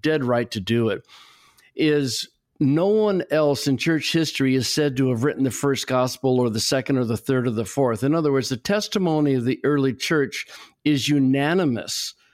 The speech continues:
that the first gos-, four, the four gospels were written by Matthew, Mark, Luke, and John.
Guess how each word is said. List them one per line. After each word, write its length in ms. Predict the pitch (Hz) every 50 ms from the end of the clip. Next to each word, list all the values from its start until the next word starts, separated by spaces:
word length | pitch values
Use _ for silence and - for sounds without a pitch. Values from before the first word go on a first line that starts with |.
| _ _ _ _ _ _ _
that 140 | - 131 107
the 80 | 143 127
first 340 | - - 147 151 139 - -
gos-, 300 | 117 123 120 127 117 -
four, 280 | - - 143 139 135
the 120 | - 120 113
four 220 | - - 151 151
gospels 540 | 135 131 113 113 113 - - 135 139 120 113
were 140 | 135 139 131
written 240 | 127 135 - 131
by 80 | 135 127
Matthew, 320 | 123 123 120 120 117 131
Mark, 300 | 123 123 123 120 120 -
Luke, 200 | 127 123 120 120
and 140 | 135 127 107
John. 380 | - 127 131 131 127 120 113